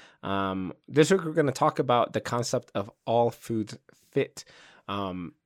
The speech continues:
right off the bat, I, and I'm sure we'll talk about this, for me, I feel like I think of, like, if it fits your macros,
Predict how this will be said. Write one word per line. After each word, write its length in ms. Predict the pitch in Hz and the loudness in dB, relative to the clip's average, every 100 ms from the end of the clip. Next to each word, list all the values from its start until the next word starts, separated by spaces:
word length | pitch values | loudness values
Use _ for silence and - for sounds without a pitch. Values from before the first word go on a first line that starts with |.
| _ _ _ _ _ _ - | _ _ _ _ _ _ 2
right 220 | 135 202 | 6 6
off 120 | 180 | 4
the 60 | 139 | 6
bat, 300 | 131 139 - | 6 6 4
I, 220 | 110 131 - | 4 4 4
and 220 | 113 120 | 2 4
I'm 100 | 117 | 2
sure 160 | 113 147 | 2 2
we'll 120 | 127 | 2
talk 180 | 135 123 | 2 0
about 200 | 123 123 | 0 0
this, 260 | 127 117 - _ | 0 -2 -10 _
for 240 | - - 117 | -4 2 2
me, 280 | 117 143 143 | 4 4 4
I 140 | 120 | 4
feel 300 | 113 - 123 | 0 2 2
like 280 | 117 113 101 - _ _ | 4 0 -4 -18 _ _
I 120 | 110 | -4
think 320 | 101 147 135 | -2 -2 0
of, 80 | 123 | 0
like, 160 | 110 104 - | 0 -2 -4
if 180 | 110 | -4
it 140 | 120 - | -4 -4
fits 260 | 117 - | -4 -4
your 80 | 113 | -6
macros, 960 | 104 95 120 - 170 180 190 202 - | -6 -6 -6 -2 0 0 -2 -8 -14